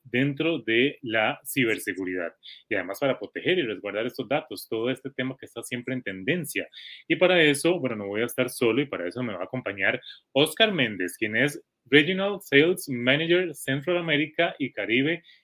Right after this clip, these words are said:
en CrowdStrike, quien, y bueno, les voy a hablar un poco acerca de la hoja de vida de Oscar. Él tiene más de dieciocho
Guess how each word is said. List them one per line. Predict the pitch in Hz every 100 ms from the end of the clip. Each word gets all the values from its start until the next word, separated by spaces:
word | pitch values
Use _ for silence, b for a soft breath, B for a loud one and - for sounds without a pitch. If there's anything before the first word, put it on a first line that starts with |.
| _
en | 123 131 151 185 196 B B _ _
CrowdStrike, | 143 143 156 - 147 - 143 120 139 - _ _ -
quien, | 127 127 147 180 -
y | 120
bueno, | 98 98
les | 95
voy | 107
a |
hablar | 120 135
un | 135
poco | 135 131
acerca | 113 - 131
de | 110
la | 87 85
hoja | 98 120 107 B B -
de | 110
vida | 104 135
de | 143
Oscar. | 160 123 - 156
Él | 160 107 -
tiene | 135 143
más | 123 135
de | 156
dieciocho | 147 117 - 143 170 - 202